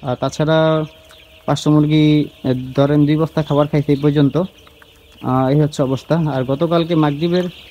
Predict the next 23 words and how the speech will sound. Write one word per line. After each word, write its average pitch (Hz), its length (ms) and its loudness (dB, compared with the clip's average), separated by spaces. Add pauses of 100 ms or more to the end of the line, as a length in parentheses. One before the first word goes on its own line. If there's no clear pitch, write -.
(480)
আ, 147 280 2 (120)
পর 165 260 2
যখন 160 280 -2
খামারে 151 340 0
আসি 143 300 0
একটু 143 180 -4
দেখার 139 300 -2
জন্য, 135 260 0 (140)
তখন 139 220 0
দেখলাম 143 320 0
যে 147 140 2
এইখানে 143 280 2
একটা 143 180 0
বাচ্চা 139 380 0
মরে 139 260 2 (100)
পড়ে 151 200 2
আছে। 151 260 0 (1040)
তো 135 120 0
বাচ্চাটা 170 600 2
দেখে 165 260 0
খুবই 156 280 2
খারাপ 147 320 2
লাগলো 151 380 2